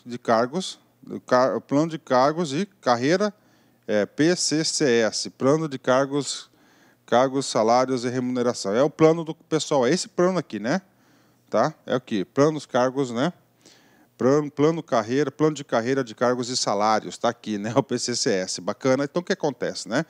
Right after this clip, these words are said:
Aqui tem, né? Ó, nesse caso aqui, tem o nível de capacitação aqui, não é isso? Aí aqui tem o, tem o A,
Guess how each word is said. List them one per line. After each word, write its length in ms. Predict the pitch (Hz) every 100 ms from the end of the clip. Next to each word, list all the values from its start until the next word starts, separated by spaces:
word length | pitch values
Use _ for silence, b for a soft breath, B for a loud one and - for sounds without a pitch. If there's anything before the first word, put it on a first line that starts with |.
| B B B
Aqui 240 | 254 - 254
tem, 320 | 214 214 185
né? 220 | 175 233 -
Ó, 260 | 147 143 104 b b b b b - 135
nesse 260 | 175 -
caso 280 | - 175 160
aqui, 180 | - 131
tem 120 | 160
o 60 | 156
nível 240 | 165 151
de 100 | 147
capacitação 880 | 151 139 143 - - 147 - 143 170
aqui, 360 | 175 165 170 - -
não 120 | 110
é 80 | 139
isso? 340 | 170 180 160 _ b b b b b b b
Aí 140 | 120 131
aqui 180 | -
tem 160 | - 143
o, 140 | 139 120 -
tem 260 | - 127
o 180 | 120 127
A, 300 | 139 135